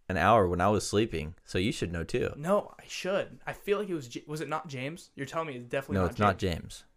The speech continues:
Speaker 2: Dude, his
Speaker 1: I know
Speaker 2: name
Speaker 1: what it is, actually. I was just seeing if you can remember.
Speaker 2: Okay, well, give, can you give me some guesses before I look it up?
Speaker 1: Uh,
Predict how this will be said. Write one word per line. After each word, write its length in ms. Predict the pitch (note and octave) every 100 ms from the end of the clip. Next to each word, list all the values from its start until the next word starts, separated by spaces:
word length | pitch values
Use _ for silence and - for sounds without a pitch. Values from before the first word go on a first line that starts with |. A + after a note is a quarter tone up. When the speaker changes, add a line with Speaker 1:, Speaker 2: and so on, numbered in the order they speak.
| _ _ _ _ _ _ _ _ _ _ _ _ _ _
Speaker 2:
Dude, 340 | - F#3 D3
his 200 | - A#2+ A#2
Speaker 1:
I 60 |
know 100 | G2+
Speaker 2:
name 40 | D#3+
Speaker 1:
what 100 | G2+
it 100 | G2+
is, 160 | F#2+
actually. 460 | E2 D#2+ - D#2+ E2+ - - - - - -
I 80 | -
was 120 | C3
just 100 | G2+
seeing 140 | A#2 G2
if 120 | -
you 80 | G#2
can 120 | G2+
remember. 380 | D#2+ E2+ F2+ F#2 _ _ _ _ _ _ _ _
Speaker 2:
Okay, 240 | C3 - C3
well, 460 | C3+ C3+ C3+ C#3+ - _ _ -
give, 240 | D3 F#3 G3
can 120 | F3
you 100 | F#3
give 220 | F#3+ G3+
me 180 | D#3+ C#3+
some 260 | F3 G3 E3+
guesses 380 | D3+ D3+ F#3+ G3+
before 340 | D#3 - C3+
I 120 | B2+
look 240 | C3 C3+ D3
it 80 |
up? 220 | D3+ - _ _ _ _ _ _ _ _ _ _ _ _ _ _ -
Speaker 1:
Uh, 300 | G2+ F#2